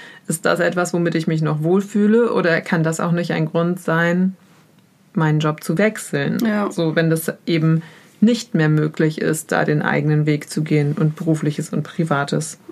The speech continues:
Speaker 2: Mhm.
Speaker 1: zu trennen.
Speaker 2: Ich glaube, gerade die Startups haben natürlich da einen groß-, eine große Chance,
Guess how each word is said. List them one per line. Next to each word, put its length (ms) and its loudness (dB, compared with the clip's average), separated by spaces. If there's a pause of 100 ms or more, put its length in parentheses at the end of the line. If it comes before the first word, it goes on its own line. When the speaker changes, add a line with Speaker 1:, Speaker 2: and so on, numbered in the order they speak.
(120)
Speaker 2:
Mhm. 440 2
Speaker 1:
zu 200 -2
trennen. 560 0 (1120)
Speaker 2:
Ich 180 -2
glaube, 260 2
gerade 440 0
die 140 -2
Startups 840 -4 (120)
haben 180 2
natürlich 300 0
da 100 2
einen 180 4
groß-, 460 -2
eine 120 2
große 240 -2
Chance, 640 -4